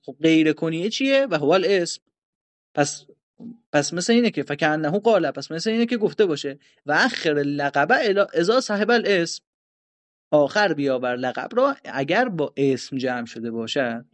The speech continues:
خب اینم از، اه، بحث ترتیب بین لقب و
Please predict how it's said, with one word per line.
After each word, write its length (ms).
خب 220
اینم 300
از، 380
اه، 300
بحث 380
ترتیب 840
بین 580
لقب 600
و 340